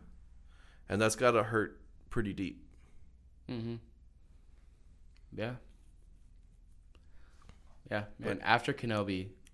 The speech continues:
Speaker 2: I'm, I am on the Darth Vader train.
Speaker 1: Oh,
Speaker 2: Like,
Speaker 1: definitely.
Speaker 2: absolutely
Speaker 1: Me too.
Speaker 2: love him.
Speaker 1: Me too. Vader is so cool.
Speaker 2: Yeah, yeah.
Speaker 1: He is one of the best villains.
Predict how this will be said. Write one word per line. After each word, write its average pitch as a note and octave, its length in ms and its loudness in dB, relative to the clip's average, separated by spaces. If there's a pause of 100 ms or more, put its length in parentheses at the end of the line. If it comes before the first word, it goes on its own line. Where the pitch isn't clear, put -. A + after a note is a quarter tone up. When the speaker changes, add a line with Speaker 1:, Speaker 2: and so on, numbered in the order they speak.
(240)
Speaker 2:
I'm, G#2+ 460 2
I G2+ 140 4
am G#2 200 2
on G2+ 260 2
the G#2+ 60 0
Darth G#2 280 2
Vader F#2+ 240 0
train. F#2 420 -2 (140)
Speaker 1:
Oh, B2 140 8
Speaker 2:
Like, A#2 100 4
Speaker 1:
definitely. G2+ 560 4
Speaker 2:
absolutely A2+ 460 6 (100)
Speaker 1:
Me G2 80 6
too. - 20 2
Speaker 2:
love F#2+ 240 0
him. F2 200 -4 (200)
Speaker 1:
Me A2 220 4
too. F#2+ 280 -2 (240)
Vader A2+ 360 8
is - 380 -2 (600)
so - 360 4
cool. - 300 -4 (460)
Speaker 2:
Yeah, G#2+ 280 4 (420)
yeah. A2+ 160 0 (240)
Speaker 1:
He A#2 360 6
is G#2 720 4
one A2 180 6
of G2+ 140 6
the G#2+ 120 6
best G2+ 540 2
villains. F#2 800 2